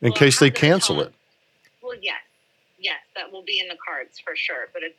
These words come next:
Speaker 2: it's, she's on the phone right now.
Speaker 1: Okay.
Speaker 2: Well, I can always get a, that just means I'm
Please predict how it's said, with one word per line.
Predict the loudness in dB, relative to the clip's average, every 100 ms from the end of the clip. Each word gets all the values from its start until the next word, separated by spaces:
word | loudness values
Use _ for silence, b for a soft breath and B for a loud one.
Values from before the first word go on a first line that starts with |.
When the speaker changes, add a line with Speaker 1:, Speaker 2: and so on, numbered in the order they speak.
| _ _ _ _ _ _
Speaker 2:
it's, | -10 -8 -6
she's | -6 -6 -8
on | -8
the | -6 -6
phone | -4
right | -2 -4 -2
now. | 0 2 2
Speaker 1:
Okay. | 4 2 2 _ _ _ -10
Speaker 2:
Well, | -6
I | -4
can | -2
always | -2 -2 -4
get | -6 -4 -8
a, | -10 _ -20 -12 -8
that | 0
just | 0 0 -2
means | -2 -2
I'm | -4